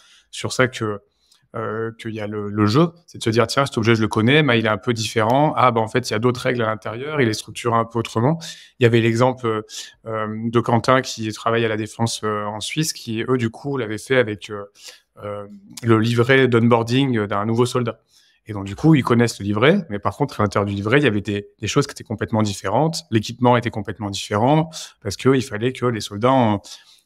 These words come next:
sais pas si c'était à deux mille cinquante ou pas, mais en tout cas, il fallait qu'ils soient capables de pouvoir, euh, euh, très rapidement soutenir, euh, des, euh, problèmes, euh, liés au climat. Euh, et donc, du coup, ça fait réagir et il se passe des choses. Euh, cela dit,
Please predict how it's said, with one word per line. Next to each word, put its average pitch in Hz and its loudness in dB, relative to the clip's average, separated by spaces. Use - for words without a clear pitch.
sais - -14
pas 123 6
si 120 -4
c'était 110 -4
à 110 2
deux 113 0
mille 113 0
cinquante 113 -2
ou 110 -12
pas, 147 4
mais 123 2
en 101 -2
tout - -14
cas, 127 -2
il 120 -2
fallait 101 -12
qu'ils - -16
soient 104 -12
capables 135 -2
de 120 0
pouvoir, 117 2
euh, 104 0
euh, 113 -8
très 135 0
rapidement 127 2
soutenir, 135 0
euh, 110 0
des, 113 -2
euh, 107 2
problèmes, 120 2
euh, 107 2
liés 107 0
au 117 4
climat. 117 -4
Euh, 113 -20
et - 2
donc, 123 6
du 117 2
coup, 151 2
ça 151 6
fait 120 0
réagir 113 2
et 123 0
il 113 -4
se - -12
passe 127 -4
des 123 0
choses. 113 -12
Euh, 110 -6
cela 165 4
dit, 156 0